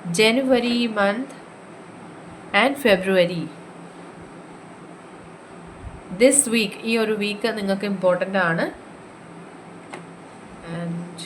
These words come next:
letter L, ബ്ലൂ കളർ ഫേവറേറ്റ് ആയിട്ടുള്ളവരുണ്ട്. Aquarius, zodiac സൈനിലുള്ള വ്യക്തികളുണ്ട്. Libra, Gemini, Sagittarius, Taurus,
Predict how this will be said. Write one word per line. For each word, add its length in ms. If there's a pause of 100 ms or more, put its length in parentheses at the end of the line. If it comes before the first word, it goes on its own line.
(1080)
letter 360 (400)
L, 40 (840)
ബ്ലൂ 160 (160)
കളർ 280 (120)
ഫേവറേറ്റ് 420
ആയിട്ടുള്ളവരുണ്ട്. 680 (840)
Aquarius, 680
zodiac 400
സൈനിലുള്ള 500
വ്യക്തികളുണ്ട്. 720 (100)
Libra, 380 (1000)
Gemini, 380 (140)
Sagittarius, 880 (1160)
Taurus, 500